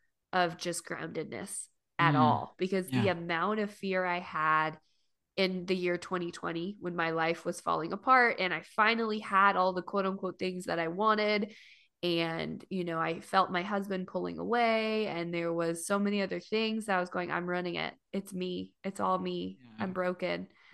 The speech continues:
Speaker 2: Mm.
Speaker 1: I can't hold on to this." I was gripping at the air of my life, right? Like, things
Speaker 2: Oh,
Speaker 1: were just
Speaker 2: that is
Speaker 1: dissolving in
Speaker 2: so,
Speaker 1: front
Speaker 2: yeah,
Speaker 1: of
Speaker 2: that is
Speaker 1: me.
Speaker 2: the image. Yep.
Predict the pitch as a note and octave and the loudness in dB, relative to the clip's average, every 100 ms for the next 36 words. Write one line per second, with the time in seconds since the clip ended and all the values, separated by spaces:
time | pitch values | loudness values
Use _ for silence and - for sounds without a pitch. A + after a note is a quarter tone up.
0 | C3+ A#3+ F3+ - G3 F#3 F3+ - - G3 | -4 0 0 -2 0 2 2 -2 -6 -2
1 | F#3+ F3+ F3+ F#3 F3+ F3 E3+ F3 F3 F3+ | 2 4 2 0 -2 -4 -2 -2 -2 -4
2 | - F3 G3+ G3+ F#3+ F3 E3+ - E3+ F3 | -8 -2 -2 0 -2 -2 -6 -10 -6 -4
3 | A#2+ F3 F3+ F3 F3 - E3+ E3+ D3+ D#3 | 0 2 2 2 0 0 -2 -2 -2 -2
4 | A#2+ - - F3+ F3+ F3 F3 - - - | -4 -6 -2 2 4 4 2 -2 -20 -20
5 | _ A3 F3 G#3+ C3+ C#3 C3 B2 - F3+ | _ 4 8 8 10 10 10 8 8 10
6 | F3 G3 G3 G3 F#3 C#3 C3+ C3 C#3 C3+ | 10 10 8 4 6 6 8 6 8 8
7 | G3+ G#3 A3 D3 B2+ C#3 B2+ B2 A#2+ B2 | 6 2 6 8 10 10 12 10 8 4
8 | C3 C3 | 4 2